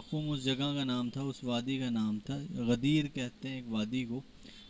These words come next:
जहाँ हुजूर सरकार दो आलम ने हज्जतुल विदा के मौके से वापसी पर अठारह जिलहिज की तारीख को ये फरमाया था कि मैं,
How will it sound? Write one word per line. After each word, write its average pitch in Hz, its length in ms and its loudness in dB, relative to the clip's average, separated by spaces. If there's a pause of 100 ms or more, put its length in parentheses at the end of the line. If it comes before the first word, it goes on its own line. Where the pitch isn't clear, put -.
(120)
जहाँ 135 260 0
हुजूर 135 260 -2
सरकार 117 300 -2
दो 110 140 0
आलम 117 220 0
ने 151 120 0
हज्जतुल 127 560 0
विदा 131 400 2
के 120 140 -4
मौके 117 560 -2 (500)
से 131 260 0
वापसी 120 680 4 (100)
पर 107 180 0 (320)
अठारह 143 460 2
जिलहिज 123 560 -4 (520)
की 139 100 4
तारीख 110 440 2 (160)
को 170 140 0 (520)
ये 131 120 4
फरमाया 113 600 4
था 147 360 0 (360)
कि 139 80 0
मैं, 123 380 0